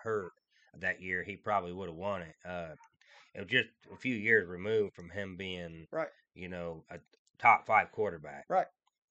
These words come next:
Speaker 1: So, uh, I don't know. I'd, I'd love to see him resurrect his career 'cause I was a fan of him when he came out. Um, I wanted the Browns to get him. I hated that the Browns didn't get him. I still hate it.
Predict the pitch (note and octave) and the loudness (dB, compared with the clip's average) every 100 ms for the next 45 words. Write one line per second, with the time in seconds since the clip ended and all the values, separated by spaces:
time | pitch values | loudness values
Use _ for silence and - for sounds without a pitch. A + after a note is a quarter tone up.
0 | _ - - F2 D#2+ D#2+ D#2+ D2+ C#2+ _ | _ -14 -8 -6 -6 -8 -10 -12 -14 _
1 | _ _ _ - - _ - A2+ B2 A2+ | _ _ _ -20 -20 _ 6 8 8 4
2 | G#2+ A2 G#2+ - _ G#2+ G#2+ A2 G2+ - | 6 6 6 0 _ -4 0 -2 -2 2
3 | A2+ G2+ G#2+ G2 F2+ G2+ G2+ F2 - G2+ | 4 4 -2 -2 0 0 0 -6 -14 -4
4 | G2 G#2 G2 F2 F#2+ G2 F2 - G2 G2+ | 2 4 2 -2 -2 -2 -6 -6 -4 -2
5 | G2+ G2 G2 G2 F#2+ F2+ G#2 G2 F#2+ F#2+ | -4 -6 -8 -8 -10 -8 -8 -8 -8 -8
6 | G2 F#2+ - F2+ F2+ E2+ E2+ - F2+ F#2 | -8 -10 -10 -8 -6 -8 -12 -12 -8 -8
7 | F#2 F2 E2+ F#2 G2 F#2 F2 F#2+ F#2+ G2 | -8 -8 0 2 2 -2 -10 -8 -6 -8
8 | E2+ E2 D2+ F#2+ G2 G2 F2+ - E2+ F#2 | -8 -10 -4 -2 -2 -4 -10 -12 -8 -6
9 | F2+ D#2+ D#2 F#2+ F#2+ F#2 G2+ G2+ - - | -6 -10 -8 -8 -8 -10 -8 -8 -12 -16
10 | - G2 G2+ G#2 G#2+ A2 | -10 -6 -4 -2 0 0